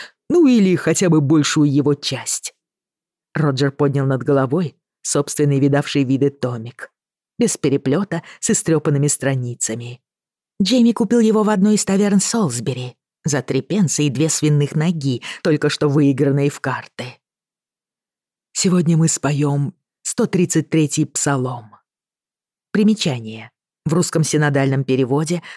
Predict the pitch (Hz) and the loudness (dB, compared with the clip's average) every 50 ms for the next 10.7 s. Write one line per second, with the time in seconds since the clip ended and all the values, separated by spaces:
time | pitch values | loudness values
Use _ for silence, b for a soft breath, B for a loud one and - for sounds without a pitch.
0 | B - - 226 214 202 202 190 175 - - 170 156 - 147 147 143 - 147 143 | B -6 -2 0 0 2 2 2 2 2 0 -2 -2 0 0 0 0 0 -2 -2
1 | 131 123 127 123 123 117 104 - - _ _ _ _ _ _ _ _ _ - 233 | -2 -4 -4 -6 -6 -6 -8 -10 -14 _ _ _ _ _ _ _ _ _ -2 0
2 | 214 - - 202 190 190 - - 165 160 147 131 127 147 143 143 147 143 147 135 | 0 2 2 2 2 2 0 0 -2 -2 -2 0 0 0 2 2 0 0 0 0
3 | 143 147 139 120 113 110 113 101 120 110 - - _ _ _ _ _ _ _ _ | 0 -2 -2 -4 -6 -8 -8 -10 -10 -12 -12 -16 _ _ _ _ _ _ _ _
4 | _ _ _ _ _ _ _ _ _ _ _ _ _ _ - 190 - - 170 165 | _ _ _ _ _ _ _ _ _ _ _ _ _ _ -6 -4 -2 0 0 2
5 | 160 151 156 147 139 139 - 143 135 131 120 120 117 117 107 101 120 - - - | 2 2 2 2 0 0 -2 -2 -2 -2 -4 -6 -8 -8 -10 -12 -12 -10 -10 -10
6 | - - - _ _ _ _ _ _ - - 262 - 247 240 226 185 - 220 - | -10 -12 -16 _ _ _ _ _ _ -6 -4 -4 0 0 0 2 2 0 0 0
7 | - 226 196 185 - 190 214 254 220 143 - - - 120 120 120 - _ _ _ | 2 2 2 2 2 0 0 0 -2 -4 -8 -12 -14 -14 -14 -16 -20 _ _ _
8 | _ _ _ _ _ _ - 202 269 247 135 139 151 156 147 - - 247 220 - | _ _ _ _ _ _ 0 0 0 2 2 2 2 0 0 0 -2 -2 -2 -2
9 | - - b b b b b b _ _ _ _ _ - 330 302 220 160 143 143 | -4 -6 b b b b b b _ _ _ _ _ 0 2 4 4 4 4 4
10 | 147 151 147 - 160 156 156 240 247 185 - - - - | 4 2 2 2 0 0 2 0 -2 -4 -6 -8 -8 -10